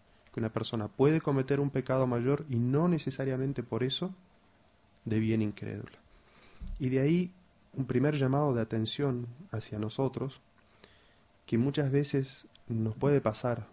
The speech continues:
o uno puede escuchar en algunos musulmanes, y es un, una expresión a corregir, que cuando uno ve un musulmán que está cometiendo un pecado abiertamente, uno dice, "Esa persona no es musulmán. A un musulmán no puede hacer eso".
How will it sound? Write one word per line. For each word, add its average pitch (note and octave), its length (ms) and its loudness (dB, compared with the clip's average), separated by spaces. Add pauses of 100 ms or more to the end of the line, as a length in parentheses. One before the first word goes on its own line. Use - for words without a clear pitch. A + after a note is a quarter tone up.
(160)
o A#2 60 0
uno A#2+ 300 0
puede B2+ 200 2
escuchar A#2 640 -2 (100)
en A2 60 -4
algunos A2+ 300 -2
musulmanes, A#2 580 -4
y A2 60 0
es - 160 -6
un, A2+ 240 -2
una A2+ 280 -2
expresión A2+ 460 -4
a A#2 80 -2
corregir, A2 500 -4 (840)
que A#2+ 140 -4
cuando A#2 340 2
uno D3 280 2
ve C#3 200 4
un C3+ 140 4
musulmán A#2 520 0
que G#2+ 100 -10
está - 280 -4
cometiendo A2+ 640 -2
un G#2+ 120 -4
pecado G#2 680 -4
abiertamente, B2+ 1000 -2
uno A#2 160 0
dice, A2+ 200 -2
"Esa A#2 160 -8
persona G#2+ 380 -6
no - 140 -6
es G#2 80 -8
musulmán. - 400 -12 (1160)
A A#2+ 60 -2
un A2+ 160 2
musulmán A2+ 540 -2
no A2 140 0
puede G#2+ 200 -2
hacer G2+ 280 -8
eso". - 260 -14